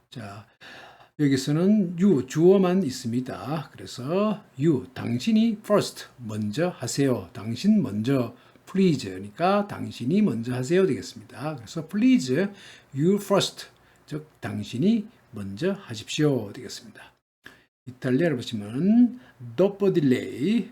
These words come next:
after you죠. 즉 당신 다음에 하겠습니다. 그러니까 당신이 먼저 하세요 되겠습니다. 다음 대화를 보시겠습니다. 먼저 들어가세요. 자, 여기서도 마찬가지로 주어, 즉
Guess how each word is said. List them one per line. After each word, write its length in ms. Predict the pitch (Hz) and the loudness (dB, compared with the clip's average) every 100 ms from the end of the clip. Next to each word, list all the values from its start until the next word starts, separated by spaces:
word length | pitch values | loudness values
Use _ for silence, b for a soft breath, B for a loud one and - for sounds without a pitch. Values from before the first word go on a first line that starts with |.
| - | -6
after 420 | 170 196 - 127 147 | -4 -4 -2 -2 2
you죠. 520 | 196 - 98 160 - | 0 0 -6 -6 -8
즉 280 | - 170 - | -12 -12 -10
당신 420 | 117 95 - 143 | -12 -8 -2 0
다음에 360 | 156 165 120 196 | 2 0 0 0
하겠습니다. 520 | 143 120 - 123 127 | 0 -4 -4 -4 -4
그러니까 480 | 104 101 - 165 190 B B - | -6 -10 -6 -4 -4 B B -14
당신이 480 | 104 104 - 135 208 | -10 -10 -6 0 2
먼저 340 | 165 151 220 | 2 2 -2
하세요 560 | - 190 - 190 196 190 | -4 -8 0 0 0 -4
되겠습니다. 840 | 101 98 98 101 - 101 143 185 - b b b _ _ _ | -10 -12 -14 -16 -18 -12 -10 -10 -12 b b b _ _ _
다음 260 | - 113 156 | -14 -10 -8
대화를 380 | 135 127 139 135 | -4 -2 -2 -4
보시겠습니다. 920 | 131 123 117 107 104 101 120 180 190 | -6 -6 -10 -10 -14 -12 -8 -8 -8
먼저 560 | 135 131 135 139 202 208 | -6 0 2 6 4 4
들어가세요. 960 | 180 196 190 180 220 208 131 127 180 - | 2 2 2 2 2 0 0 -2 -4 -6
자, 100 | - | -12
여기서도 340 | 113 123 127 160 | -6 -6 -4 -4
마찬가지로 880 | 127 - 147 165 147 123 143 185 B B B B | -4 -6 -4 -4 -4 -4 -2 -4 B B B B
주어, 720 | - 139 160 143 120 170 156 | -2 2 2 2 0 -2 -4
즉 280 | - 190 | -2 -2